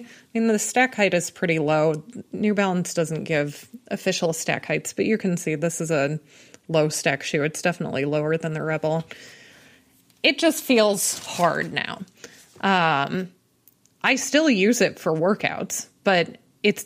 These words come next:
it doesn't feel at all like the shoe that I got at the beginning of the year. Um, and we know that these super foams don't last as long as some of the more traditional foams. So a hundred and fifty miles really isn't bad for a super shoe, especially one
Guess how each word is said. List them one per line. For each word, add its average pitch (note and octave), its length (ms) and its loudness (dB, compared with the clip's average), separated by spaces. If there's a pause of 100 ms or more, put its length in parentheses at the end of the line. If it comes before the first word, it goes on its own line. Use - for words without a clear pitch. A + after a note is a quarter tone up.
(140)
it F#3 200 2
doesn't A3 360 2
feel F#3+ 240 2
at F3 160 2
all F3+ 300 4
like D#3 280 0
the F3 80 -2
shoe E3 320 -2
that D#3 140 0
I D3+ 160 2
got C3+ 380 0 (260)
at E3+ 140 -6
the D#3+ 80 -4
beginning D3+ 340 -4
of G3 140 -8
the - 80 -6
year. - 260 -4 (480)
Um, D#3+ 540 2
and A#3+ 340 4
we D4+ 140 4
know C#4 160 4
that B3+ 200 4
these A3 220 2
super G3+ 260 2
foams F#3 440 0
don't F3 260 0
last D#3 380 -2
as D#3+ 160 -4
long D#3+ 420 0 (220)
as D#3 640 -2 (560)
some F3 240 0
of E3 140 -4
the E3 440 4
more E3 220 0
traditional D#3 520 -2
foams. E3 540 -2 (320)
So D4 160 4
a D4 40 6
hundred C#4+ 280 4
and C#4 100 2
fifty C4 280 2
miles G3 420 2
really F3 240 4
isn't E3 300 -2
bad D#3 280 0
for D3+ 160 -4
a D#3+ 60 -2
super E3+ 300 -4
shoe, F3+ 260 0
especially A#3 580 2
one F#3 500 2